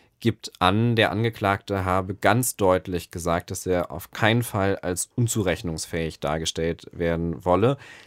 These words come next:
Das ist insofern ja auch spannend, als dass einer seiner Verteidiger, Rechtsanwalt Weber,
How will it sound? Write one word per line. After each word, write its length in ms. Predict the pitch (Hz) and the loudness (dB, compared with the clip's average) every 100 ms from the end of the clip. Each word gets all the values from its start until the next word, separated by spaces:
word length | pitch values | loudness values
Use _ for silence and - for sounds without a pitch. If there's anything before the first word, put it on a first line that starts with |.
| - | -4
Das 160 | 92 - | -2 -2
ist 120 | 104 | -4
insofern 580 | 101 92 117 127 120 117 | -4 -2 -2 2 0 2
ja 180 | 110 | 2
auch 120 | - 101 | 0 -4
spannend, 500 | - 87 107 110 - | -4 -2 0 -2 -4
als 200 | 95 - | -6 -2
dass 260 | 92 - - | -2 -2 -6
einer 280 | 90 92 95 | -4 -2 -2
seiner 260 | 90 85 82 | -2 -2 -4
Verteidiger, 640 | 80 - 87 104 110 92 | -8 -4 -2 0 0 0
Rechtsanwalt 560 | 90 - 87 85 82 | -4 -6 -4 -4 -4
Weber, 420 | 85 90 107 101 | -2 0 2 2